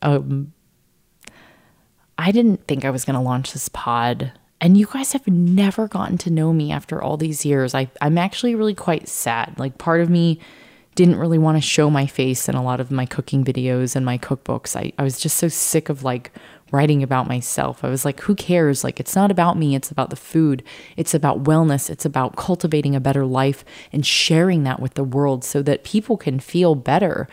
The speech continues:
You know, I've been a party girl. I've been a heavy drinker. I've been a former model. Like, I've lived ten different lives at this point. If I'm a cat, maybe eight, and I'm on my ninth now. But I've done it all, and what feels the best is being healthy and vibrant and single and fabulous. And,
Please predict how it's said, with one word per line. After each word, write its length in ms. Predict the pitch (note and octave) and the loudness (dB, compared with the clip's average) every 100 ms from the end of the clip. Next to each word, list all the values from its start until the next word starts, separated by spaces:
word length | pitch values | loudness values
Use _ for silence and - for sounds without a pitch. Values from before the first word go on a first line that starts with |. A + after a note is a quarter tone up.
| - - - - _ - | -16 -20 -20 -20 _ 2
You 80 | D3+ | 4
know, 140 | D#3+ | 4
I've 160 | C#3+ C#3 | 0 0
been 140 | C#3+ | 0
a 40 | |
party 320 | C#3 - F#3+ D#3+ | 0 0 2 4
girl. 380 | C#3+ C3 B2 - | 4 6 4 2
I've 220 | B2+ A#2+ | -2 -2
been 160 | C3 | -4
a 60 | B2+ | -4
heavy 240 | B2 B2 | -4 -4
drinker. 580 | C3 D#3+ F3 E3 C3+ B2+ | 0 4 4 4 0 0
I've 140 | B2+ B2 | -2 -2
been 140 | C3 | -2
a 80 | B2+ | -2
former 400 | - D3 C3+ C3+ | -2 0 2 2
model. 440 | D#3 F3 D#3 B2+ | 4 4 2 0
Like, 280 | B2 B2+ - | 0 -4 -4
I've 340 | A#2 A#2+ B2+ C#3 | -2 -2 -2 -6
lived 280 | D3+ E3 D3+ _ _ | 0 0 0 _ _
ten 320 | - F#3+ G3+ | -4 4 4
different 320 | G3 - F3 | 4 0 -2
lives 360 | C3+ C#3 F3 C#3 | 0 0 0 -2
at 100 | - | -6
this 160 | A2+ - | -6 -6
point. 320 | A#2+ A#2 - | -6 -6 -4
If 100 | E3+ | 0
I'm 80 | F3 | 0
a 80 | |
cat, 320 | E3+ F#3+ F3 D#3+ | 0 0 0 2
maybe 420 | D#3 D#3 D#3 D3+ | 2 2 0 0
eight, 420 | B2+ B2 B2 - | 0 -2 -4 -4
and 120 | C3 B2+ | -2 0
I'm 100 | B2 | 0
on 160 | C3 | 0
my 100 | B2+ | 0
ninth 460 | B2 C3 C3 - - | -2 -2 -4 -6 -6
now. 380 | C3+ - - - - - - - - - - - - - - - | -4 -2 -6 -10 -20 -20 -20 -20 -20 -20 -20 -20 -20 -20 -2 2
But 80 | F3+ | 2
I've 100 | D#3+ | 4
done 140 | A3 | 4
it 100 | A#3+ | 6
all, 280 | G3+ A3 C#3+ | 4 4 4
and 120 | C#3+ | 4
what 220 | D3+ - | 2 0
feels 380 | - F#3+ G3+ F#3 | 2 4 4 2
the 100 | F3 | -4
best 480 | - D3 D#3+ - - | -2 -4 -4 -4 -2
is 160 | C#3 | -4
being 360 | C3 D3 C3+ C3+ | 2 2 4 0
healthy 600 | - - F3+ - D#3+ C#3 | -2 0 0 0 -2 0
and 180 | C3+ B2 | -2 -2
vibrant 680 | - C#3 D3+ C#3 C#3 B2+ - | -2 0 2 2 2 2 -2
and 140 | B2 | -6
single 680 | - - E3+ E3+ D3+ C3+ C3+ | -6 0 2 4 2 0 -2
and 140 | B2 | -6
fabulous. 1000 | - - C#3+ E3 E3 D3 C#3 C3 B2+ - - | -8 -4 2 4 4 2 0 -4 -6 -8 -2
And, 500 | C3 B2+ B2+ A#2+ | 0 2 2 -2